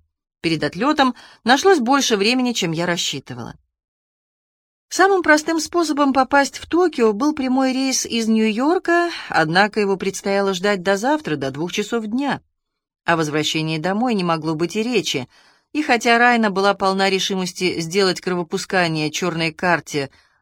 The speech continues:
Ларе Стечински и закатить безумную оргию в стиле турецких султанов в каком-нибудь шикарном отеле на Манхэттене,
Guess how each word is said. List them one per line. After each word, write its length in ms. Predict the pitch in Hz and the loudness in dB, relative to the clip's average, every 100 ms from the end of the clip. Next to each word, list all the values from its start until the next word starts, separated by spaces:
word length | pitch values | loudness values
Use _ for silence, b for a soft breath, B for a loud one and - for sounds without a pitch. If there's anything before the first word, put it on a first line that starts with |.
| _ | _
Ларе 300 | - 147 127 | -8 -6 -4
Стечински 720 | 127 - 190 - 339 - 311 294 B B | -6 -6 -4 -2 -4 -2 -2 -2 B B
и 120 | - | -4
закатить 440 | 254 277 269 277 285 | -2 2 2 2 0
безумную 640 | 233 262 285 269 262 254 | -2 -2 -2 0 0 -2
оргию 500 | 214 247 220 190 208 | -2 -2 0 0 0
в 60 | 196 | -2
стиле 300 | - 220 208 | -4 -4 -2
турецких 480 | 208 208 196 - 180 | 0 0 -2 -4 -8
султанов 680 | 233 220 - 165 139 131 _ _ | -6 -4 0 0 0 -8 _ _
в 60 | - | -2
каком-нибудь 540 | 226 208 180 160 156 | 0 2 0 0 -2
шикарном 560 | - 185 170 160 156 - | -4 0 0 0 -4 -4
отеле 380 | 170 160 151 139 | -6 -4 -6 -6
на 100 | 143 | -4
Манхэттене, 800 | 151 180 - 339 190 156 123 | -4 -4 -4 -4 -4 -8 -8